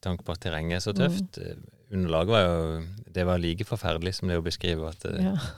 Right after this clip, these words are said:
Speaker 1: det, du springer på stein og, og grus. Og så, hun kan ha en tendens av og til at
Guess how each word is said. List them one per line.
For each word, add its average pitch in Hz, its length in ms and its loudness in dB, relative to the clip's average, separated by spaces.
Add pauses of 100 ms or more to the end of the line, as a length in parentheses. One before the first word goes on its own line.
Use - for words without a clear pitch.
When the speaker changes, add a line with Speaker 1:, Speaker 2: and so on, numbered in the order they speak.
(140)
Speaker 1:
det, 98 180 2
du 95 80 2
springer 90 300 2
på 98 100 -2
stein 95 440 0 (260)
og, 82 500 -4 (160)
og 87 160 -8
grus. 98 360 -2 (1000)
Og 95 80 -2
så, 101 200 6 (280)
hun 92 140 -4
kan 107 160 2
ha 87 180 2
en 98 120 2
tendens 87 360 -2
av 101 100 4
og 85 80 0
til 87 100 4
at - 400 -4